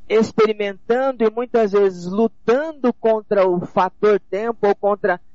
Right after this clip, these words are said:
as percepções temporais, significa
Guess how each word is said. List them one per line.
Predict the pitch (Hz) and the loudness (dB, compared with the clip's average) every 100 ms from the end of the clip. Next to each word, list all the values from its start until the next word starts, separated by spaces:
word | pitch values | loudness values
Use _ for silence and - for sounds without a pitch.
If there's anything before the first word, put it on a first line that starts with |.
| - | -4
as | 190 196 | -4 -4
percepções | - 202 190 208 - - 214 233 233 185 - | -2 -2 0 -2 -2 -4 -2 -2 -4 -10 -6
temporais, | 214 214 190 170 190 269 269 - - - - - | -6 -2 0 2 2 -2 -8 -14 -20 -20 -18 -18
significa | - 311 294 277 196 277 320 - | -2 0 2 -2 0 0 0 -2